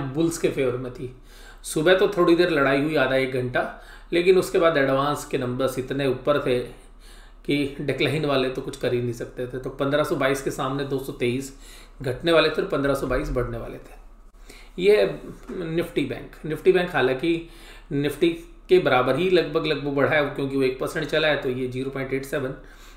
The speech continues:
लेकिन यहाँ पर weakness जो है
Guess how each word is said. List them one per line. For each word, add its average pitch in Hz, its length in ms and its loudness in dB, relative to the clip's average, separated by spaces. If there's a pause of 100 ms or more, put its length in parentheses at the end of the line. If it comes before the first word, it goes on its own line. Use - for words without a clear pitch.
(140)
लेकिन 185 1040 4
यहाँ 151 260 4
पर 147 260 2 (200)
weakness 151 580 0
जो 139 180 -2
है - 300 -8